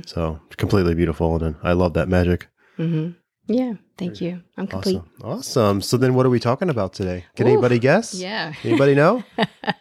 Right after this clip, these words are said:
Speaker 2: So today we're talking about this juicy subject,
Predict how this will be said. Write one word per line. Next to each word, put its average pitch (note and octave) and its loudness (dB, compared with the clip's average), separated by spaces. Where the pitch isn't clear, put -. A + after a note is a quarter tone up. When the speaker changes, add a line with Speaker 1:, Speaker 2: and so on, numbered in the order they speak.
Speaker 2:
So F#3 2
today G3 4
we're F#3 2
talking F3+ 0
about D#3+ 0
this D#3+ 2
juicy D#3+ 2
subject, D3+ -2